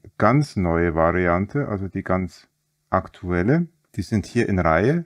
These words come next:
hier, hier, hier. Das heißt, die Creeping Distance ist sowieso gar kein Problem, weil jetzt hier eben noch dieses Kunststoffteil dazwischen sitzt. Hier ist der Optokoppler zur Rückmeldung.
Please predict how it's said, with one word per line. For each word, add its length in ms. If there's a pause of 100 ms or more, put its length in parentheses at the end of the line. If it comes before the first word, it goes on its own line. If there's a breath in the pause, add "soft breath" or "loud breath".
hier, 440
hier, 400
hier. 400 (880)
Das 200
heißt, 360
die 80
Creeping 360
Distance 380
ist 140
sowieso 280
gar 300
kein 240
Problem, 640 (420)
weil 320
jetzt 200
hier 280
eben 220
noch 180
dieses 240
Kunststoffteil 640
dazwischen 400
sitzt. 240
Hier 180
ist 160
der 100
Optokoppler 640
zur 280
Rückmeldung. 760